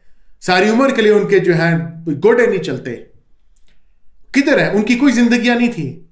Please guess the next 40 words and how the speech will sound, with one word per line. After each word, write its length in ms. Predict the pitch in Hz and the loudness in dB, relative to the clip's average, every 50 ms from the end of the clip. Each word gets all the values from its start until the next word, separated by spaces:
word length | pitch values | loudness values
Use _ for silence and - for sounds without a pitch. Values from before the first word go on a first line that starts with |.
| - - - - | -20 -16 -2 0
उनके 240 | 208 214 - 240 | 0 0 2 0
कोई 220 | 240 240 269 277 269 | 0 2 2 2 2
मीडिया 300 | - 247 240 247 247 247 | 2 2 2 2 0 0
ने 80 | 240 240 | 2 0
आज 200 | 220 214 220 - | 0 0 -2 -4
तक 120 | 226 233 | -6 -6
उनकी 220 | 226 208 208 226 196 | -6 -6 -2 -2 -2
आवाज 280 | 160 160 175 208 - | 0 2 0 0 0
नहीं 100 | 220 226 | -4 -6
सुनी। 380 | 208 - 170 135 127 123 - - - - - - - - - - - - - - - - | -8 -8 -6 -8 -8 -8 -12 -16 -20 -20 -20 -20 -20 -20 -18 -20 -18 -18 -18 -16 -10 -6
ये 80 | 151 151 | -6 -6
सीएनएन, 420 | - 165 180 196 196 190 185 180 | -4 0 0 0 2 2 0 0
यूएनएन, 320 | 170 165 190 185 165 - 165 | 0 0 0 0 0 -2 0
United, 280 | 165 165 208 226 220 - | 0 2 2 0 0 2
चलो 180 | 294 302 262 | 2 2 2
मीडिया 300 | 214 214 254 262 277 285 | 2 0 2 2 2 2
को 100 | 285 269 | 2 0
छोड़े, 280 | 220 190 226 240 269 254 | 0 0 0 0 0 0
वो 180 | 233 240 240 | 2 2 2
तो 120 | 240 240 240 | 2 4 2
एक 140 | 233 - - | 0 0 0
ब्लॉक 300 | 170 185 175 - 185 180 | 0 2 2 0 0 -2
है 60 | 165 165 | -2 -2
ना, 100 | 175 147 - - - - _ - - - - - | -2 -4 -6 -10 -14 -20 _ -20 -20 -20 -12 -4
West, 240 | 147 208 - - - | -2 -2 -2 -2 -6
जो 160 | - 156 190 | -2 0 0
United 480 | 175 160 165 165 202 262 285 320 311 254 | 2 4 2 2 2 2 2 0 0 2
Nation 300 | 240 233 240 233 233 220 | 2 0 2 0 0 0
है 60 | 214 | 2
वो 180 | 170 180 247 - | 2 2 0 0
तो 100 | - 277 | 0 -2
सबका 320 | - - 220 220 - 226 | -2 -2 -6 -4 -2 0
एक 180 | 185 190 196 196 | 2 2 2 0
होना 180 | 185 160 147 | -2 -4 -4
चाहिए 260 | 151 - 131 120 123 143 | -4 -6 -6 -6 -6 -6
ना। 100 | 175 180 | -8 -6
उसने 300 | - 196 190 - 277 285 | -6 -6 -6 -4 -8 -6
क्या 140 | - 220 156 | -6 -6 -8
किया 220 | - 127 117 104 | -8 -10 -12 -12
था 280 | - - - - - | -14 -16 -20 -20 -20